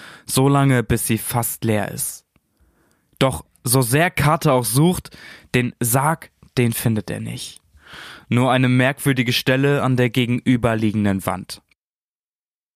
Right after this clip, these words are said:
Dort stehen zwei lebensgroße Statuen. Ihre Augen blitzen im Lampenlicht.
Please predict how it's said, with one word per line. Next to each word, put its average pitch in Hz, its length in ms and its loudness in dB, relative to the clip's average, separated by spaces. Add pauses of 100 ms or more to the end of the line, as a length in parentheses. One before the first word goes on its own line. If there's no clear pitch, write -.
(280)
Dort 139 380 0
stehen 135 380 0
zwei 120 260 0
lebensgroße 120 720 0
Statuen. 104 760 -2 (680)
Ihre 127 300 0
Augen 127 400 2 (100)
blitzen 127 560 2
im 117 160 2
Lampenlicht. 107 840 -6